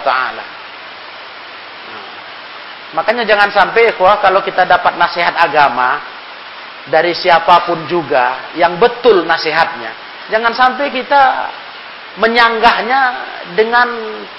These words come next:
kesan kita nggak takut akan azab. Seperti kalimat apa yang sering tanpa kadang terasa keluar dari mulut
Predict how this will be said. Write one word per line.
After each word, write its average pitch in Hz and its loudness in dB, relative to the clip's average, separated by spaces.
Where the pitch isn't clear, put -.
kesan 247 2
kita 233 4
nggak 220 4
takut 277 6
akan 226 2
azab. 196 4
Seperti 240 2
kalimat 254 6
apa 247 6
yang 208 4
sering 220 2
tanpa 208 2
kadang 202 4
terasa 196 4
keluar 233 6
dari 160 2
mulut 165 0